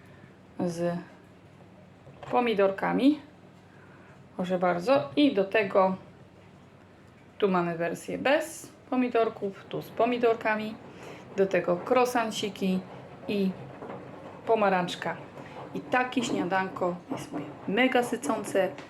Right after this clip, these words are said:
mega zdrowe i, co najważniejsze, kolorowe i smaczne. Więc trzymajcie się ciepło, please subscribe my channel. Wy też nie zapomnijcie. Oczywiście, jeżeli macie ochotę, żeby Monia miała motywację większą,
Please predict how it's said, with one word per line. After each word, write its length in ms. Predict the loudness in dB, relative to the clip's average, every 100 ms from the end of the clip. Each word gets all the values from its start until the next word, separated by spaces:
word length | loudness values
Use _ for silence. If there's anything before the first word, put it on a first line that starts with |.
| -10 -10 -10 -8 -2
mega 340 | 2 2 2
zdrowe 520 | -2 0 0 0 -4 -6 -14 -16 -16 -16 -6 -2
i, 140 | -2
co 140 | -2
najważniejsze, 760 | -6 -6 -6 -4 0 0 0 -6
kolorowe 680 | 0 4 6 4 2 0 -2 -8 -20 -20 -20 -20 -20 -20 -20 -20 -20 -8 -4
i 80 |
smaczne. 460 | 0 0 0 -2 -8 -6
Więc 260 | -10 -10 -8
trzymajcie 440 | -4 0 0 -2
się 160 | -4 -2
ciepło, 560 | 0 0 0 0 0 -6 -14 -6
please 160 | -6
subscribe 380 | -6 -10 -8 -4
my 160 | -4 -4
channel. 380 | -4 -2 -2 -2
Wy 120 | 0
też 220 | 2 2 0
nie 100 | 0
zapomnijcie. 800 | 0 -2 -8 -8 -4 0 0 0 -14 -20 -20 -20 -20 -20 -20 -20 -8
Oczywiście, 380 | -4 0 0 4
jeżeli 200 | 4 4
macie 280 | 2 4 4
ochotę, 560 | 4 2 2 0 0 -2 -12 -20 -20 -20 -18 -8
żeby 220 | -4 -2
Monia 240 | -2 -2 -2
miała 240 | 0 2
motywację 580 | 2 2 2 2 2 2
większą, 540 | 2 -2 -2 0 -2